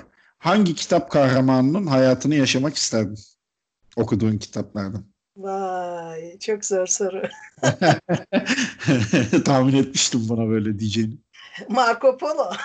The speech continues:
Speaker 1: Ya ama bu biraz basit bir cevap değil mi? Yani geziyor falan.
Speaker 2: Vallahi be-, yani benim, benim arzularımı çok iyi ifade ediyor. Yani böyle bir çok, e, çok gezen, maceralar yaşayan bir kahramanın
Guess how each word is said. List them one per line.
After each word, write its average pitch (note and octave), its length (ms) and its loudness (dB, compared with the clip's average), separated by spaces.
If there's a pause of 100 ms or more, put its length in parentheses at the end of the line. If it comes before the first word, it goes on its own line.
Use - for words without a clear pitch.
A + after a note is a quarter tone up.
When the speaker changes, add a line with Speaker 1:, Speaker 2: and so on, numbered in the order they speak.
(760)
Speaker 1:
Ya F3 400 2
ama G3+ 260 4
bu G3+ 80 4
biraz G#3 300 6
basit F#3 360 4
bir G3 60 6
cevap F3+ 360 4
değil G#3+ 300 4
mi? B2+ 200 4
Yani D3 220 4
geziyor F3 460 4
falan. D#3 360 2 (120)
Speaker 2:
Vallahi C#4+ 440 0
be-, D4+ 40 -14 (140)
yani D4+ 280 -6
benim, D#4+ 500 -12
benim D4 240 -6 (100)
arzularımı D4 580 0
çok D4+ 260 -10
iyi D4+ 100 -12 (100)
ifade B3+ 340 2
ediyor. A#3+ 200 -8
Yani B3+ 140 -4
böyle C4+ 200 -8
bir C#4 120 -16 (420)
çok, - 300 -10 (1000)
e, G#5 60 -18 (280)
çok - 360 -10
gezen, C4+ 380 0
maceralar C4+ 680 0
yaşayan A#3+ 460 -8
bir A#3 80 -18
kahramanın A#3+ 800 -8